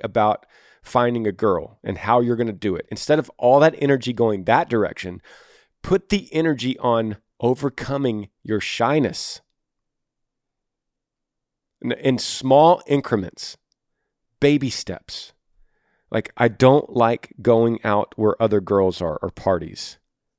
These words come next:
Try it. It's not easy for a shy person to go to a party. Float in there and hang on the wall like a fly. Go with some friends, be in a group, be surrounded by a group.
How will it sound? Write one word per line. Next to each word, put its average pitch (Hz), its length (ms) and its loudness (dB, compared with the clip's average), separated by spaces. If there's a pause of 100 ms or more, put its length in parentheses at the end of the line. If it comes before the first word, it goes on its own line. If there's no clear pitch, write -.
(400)
Try - 400 -6
it. - 320 -16 (1500)
It's - 240 -12 (220)
not 117 480 -4
easy 120 540 -4
for 101 160 -6
a 92 60 -8
shy 95 240 -2
person 90 400 -10
to - 100 -14
go 90 140 -8
to 90 140 -10
a 87 40 -8
party. 87 460 -10 (1040)
Float 131 520 0
in 135 160 2
there 92 340 -4 (180)
and 101 220 -6 (180)
hang 113 280 -2
on 123 100 2
the 123 80 0
wall 117 320 4
like 98 160 -6
a 101 60 -12
fly. - 500 -6 (1400)
Go 120 160 4
with 131 180 4
some 135 240 -2
friends, 104 500 -2
be 113 180 -2
in 123 100 2
a 131 40 -2
group, 120 420 0
be 120 100 0
surrounded 113 540 0
by 107 160 2
a 104 60 2
group. 92 380 -8